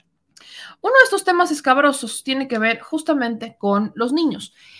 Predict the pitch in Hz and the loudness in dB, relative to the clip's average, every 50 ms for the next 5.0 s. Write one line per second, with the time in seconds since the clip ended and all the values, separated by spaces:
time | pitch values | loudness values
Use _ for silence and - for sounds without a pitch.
0 | - - _ _ _ - 339 381 440 523 587 571 - 494 494 480 403 381 339 320 | -20 -20 _ _ _ 0 2 2 4 4 2 4 6 4 4 4 2 2 4 4
1 | 311 320 302 330 339 - - - 226 226 226 220 214 214 - 226 240 247 247 - | 4 4 2 0 0 -4 -8 -6 -4 -4 -4 -6 -6 -2 -2 -2 -2 -2 -4 -2
2 | 302 285 254 220 208 202 214 220 240 233 - 208 196 196 208 214 214 - 247 226 | 0 0 2 2 2 0 0 0 -2 -4 -6 -10 -6 -2 -2 -2 -2 -2 -6 -4
3 | 233 220 226 240 226 208 - 208 196 208 202 202 196 190 196 202 214 - - 220 | -4 -4 -4 -4 -6 -6 -6 -4 -6 -4 -4 -4 -4 -4 -4 -4 -4 -4 -4 -4
4 | 220 220 220 269 285 320 339 330 294 - 226 214 196 202 - - 214 180 180 - | -4 -2 -2 -2 -2 0 0 -2 -2 -4 -4 -6 -6 -8 -8 -8 -6 -6 -6 -8